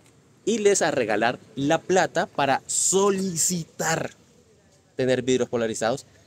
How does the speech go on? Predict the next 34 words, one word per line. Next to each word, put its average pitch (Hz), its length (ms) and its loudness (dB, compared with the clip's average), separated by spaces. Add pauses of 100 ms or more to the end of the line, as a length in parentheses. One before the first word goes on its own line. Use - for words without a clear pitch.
(160)
que 98 140 -2
nadie 165 460 2
te 180 80 -2
asegura 160 360 -2
que - 160 -6
te - 120 -8
lo 87 100 -2
van 92 100 -6
a 95 80 -2
dar. - 120 -14 (600)
O 214 100 6
dos, 190 260 4 (340)
no 151 320 2
ir 143 200 -4
a 139 60 -4
pagar 107 380 -6 (180)
una 143 380 -2 (100)
multa. 127 500 -2 (220)
Por 208 140 0
favor, 202 360 -2 (260)
no - 180 0
le 160 140 -4
regalen 107 420 -2
plata 113 400 -4
a - 20 -6
la 87 100 -4
policía, 90 580 -8 (240)
no 208 120 -2
le 180 120 -2
regalen 120 340 -2
más 120 180 -4
plata 131 720 -4
al 95 140 -6
Estado, - 320 -10